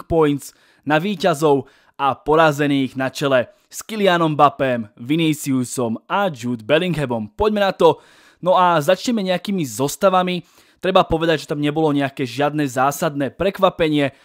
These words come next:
presne tak, ako som typoval a očakával vo svojom preview videu v piatok.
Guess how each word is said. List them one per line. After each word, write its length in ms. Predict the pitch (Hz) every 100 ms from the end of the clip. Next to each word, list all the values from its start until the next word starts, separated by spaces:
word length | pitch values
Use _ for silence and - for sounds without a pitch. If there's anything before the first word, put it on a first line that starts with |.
| _ _
presne 400 | 202 214 - 180
tak, 160 | 165 151
ako 180 | 151 - 143
som 160 | 139 117
typoval 400 | - 196 185 156 135
a 80 | 127
očakával 640 | 160 175 160 151 135 131
vo 80 | 123
svojom 400 | 131 - 143 131
preview 480 | 123 160 175 160 147
videu 480 | 127 139 139 117 104
v 100 | -
piatok. 480 | - 214 202 165 147